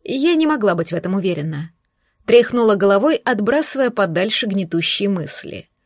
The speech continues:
Буду разбираться с проблемами по мере их поступления. А значит, пока стоило придерживаться старого плана.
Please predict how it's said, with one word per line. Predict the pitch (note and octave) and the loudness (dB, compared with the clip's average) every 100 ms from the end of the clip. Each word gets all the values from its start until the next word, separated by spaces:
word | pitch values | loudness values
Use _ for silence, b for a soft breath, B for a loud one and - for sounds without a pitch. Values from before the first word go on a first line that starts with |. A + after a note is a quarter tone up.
| b b b | b b b
Буду | G#3 D4+ D4+ | 2 2 4
разбираться | C#4+ A3 B3+ C4+ - | 4 4 2 2 -2
с | A3 | -4
проблемами | A3 G#3 A#3 E4 G3 D#3 D3+ - | -2 0 0 0 -2 -4 -8 -6
по | G#3 | -2
мере | A3 C4+ C4 | 0 0 0
их | B3 | -2
поступления. | B3 A#3+ A#3+ B3+ C#4+ D#3+ C3+ - _ _ _ _ _ | -4 -4 -6 -4 -4 -4 -8 -12 _ _ _ _ _
А | F#3+ F#3+ | -2 0
значит, | G3 F4+ - F4+ | 2 0 0 -2
пока | - G#3 D4 E4+ | -2 -2 0 -2
стоило | - D#4 D4 A#3 | 0 0 0 2
придерживаться | G#3+ F3+ F#3 G3+ A#3+ A3+ - | 0 0 -2 -2 -4 -4 -4
старого | G#3 - E3+ D#3+ F#3+ | -6 -4 -2 -2 -4
плана. | G3+ A3 D#3 D3 C#3 E3 | -2 -4 -2 -4 -8 -14